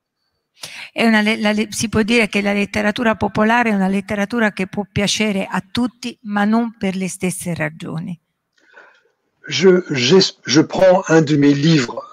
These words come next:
Speaker 2: euh, comme exemple parce que simplement c'est l'exemple que je connais le mieux.
Speaker 1: Prendo uno dei miei libri ad esempio, mm, perché è l'esempio che conosco meglio, il caso che conosco meglio.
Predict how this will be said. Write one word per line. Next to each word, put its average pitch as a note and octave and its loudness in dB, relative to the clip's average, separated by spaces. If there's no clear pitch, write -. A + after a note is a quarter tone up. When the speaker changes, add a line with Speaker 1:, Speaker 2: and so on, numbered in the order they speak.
Speaker 2:
euh, A#2+ 6
comme C3+ 4
exemple C#3 4
parce - -2
que C#3+ 4
simplement C#3+ 2
c'est C#3 4
l'exemple C3 2
que C3+ -2
je C3+ 2
connais C#3 4
le C3+ 4
mieux. C3 2
Speaker 1:
Prendo G#3+ 2
uno A3+ 0
dei G#3 0
miei G3+ -2
libri G3 -4
ad F#3 -2
esempio, F#3+ -2
mm, F#3+ -10
perché F#3+ -2
è - -6
l'esempio F#3+ -4
che F3+ -8
conosco F#3 -6
meglio, F3+ -2
il E3+ -16
caso F#3 -6
che F3+ -14
conosco F3 -8
meglio. F3 -8